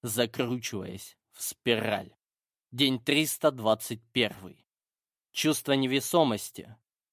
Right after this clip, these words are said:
под мерзкий смех прокурора, под крик «Гарпократы», под собственное непонимание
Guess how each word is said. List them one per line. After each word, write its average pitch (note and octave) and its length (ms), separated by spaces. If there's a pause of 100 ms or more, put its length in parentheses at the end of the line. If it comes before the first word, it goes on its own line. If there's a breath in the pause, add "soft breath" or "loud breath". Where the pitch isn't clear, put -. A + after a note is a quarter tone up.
(100)
под A#2 160
мерзкий C#3 520
смех C3+ 380
прокурора, A#2 960 (440)
под A#2 280
крик C3+ 480 (100)
«Гарпократы», C3 1120 (560)
под B2 180
собственное B2+ 680
непонимание B2+ 1040